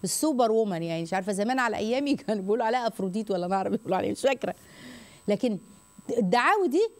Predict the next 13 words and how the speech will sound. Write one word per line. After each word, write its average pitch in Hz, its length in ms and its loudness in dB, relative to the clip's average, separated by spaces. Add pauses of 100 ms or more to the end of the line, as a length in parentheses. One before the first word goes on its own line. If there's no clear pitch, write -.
(120)
بيدخلوا 233 480 2
مفهوم، 285 520 0
بصوا، 320 340 -2 (360)
معنى 277 360 2
إيه؟ 269 320 0 (560)
معنى 247 300 0 (380)
إيه، 196 220 -6
إيه، 208 120 -4
إيه؟ 196 220 -4
إنك 208 200 -2
تتخلي 269 540 0
عن 208 160 0
فطرتك، - 680 -6